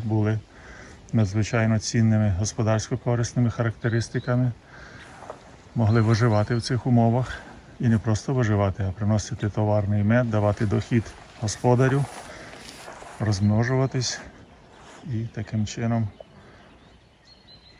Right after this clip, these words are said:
формувати от якраз оцей... Унікальний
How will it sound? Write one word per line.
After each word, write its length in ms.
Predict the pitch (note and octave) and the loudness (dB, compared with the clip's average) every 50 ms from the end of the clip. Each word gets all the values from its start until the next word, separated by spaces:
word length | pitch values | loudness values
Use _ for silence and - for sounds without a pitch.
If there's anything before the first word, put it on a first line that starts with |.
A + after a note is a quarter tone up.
| - - - | -20 -8 -6
формувати 560 | B2 A2 G#2 G#2 G2+ G2+ G#2 G#2 G#2 - A2 | -4 -2 0 0 0 0 0 -2 -2 -4 -6
от 140 | G#2 - - | -8 -6 -8
якраз 360 | G#2 - - - G#2 G2 - | -10 -8 -6 -6 -6 -6 -6
оцей... 360 | A2 F#2+ - - A2 A2 G#2+ F2+ - - - - - - - _ - - | -8 -8 -6 -6 -4 -4 -4 -6 -10 -14 -20 -20 -20 -20 -20 _ -8 -4
Унікальний 720 | G#2+ G2+ G2+ G2 - A2 A2 A2 A2 A2+ A2 A2 G2+ | -4 -2 -2 -2 -2 -2 0 0 0 0 0 -2 -4